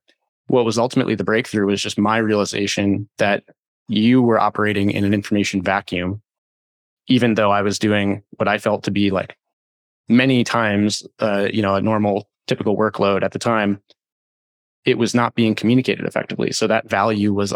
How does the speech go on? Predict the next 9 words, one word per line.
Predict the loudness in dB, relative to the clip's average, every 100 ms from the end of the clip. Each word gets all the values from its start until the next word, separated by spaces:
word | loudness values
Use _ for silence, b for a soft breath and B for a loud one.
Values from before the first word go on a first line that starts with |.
| -4
un-, | -2 0 0 -2 _
<laughs> | -6 -2 0
it, | -2
it, | -2 -6
it | -4 0
was | 0 0
unreceived | 2 2 2 2 2 0 0 -6 _ _ _ _ -4
or | -2
perceived. | 0 -2 -2 -4 -8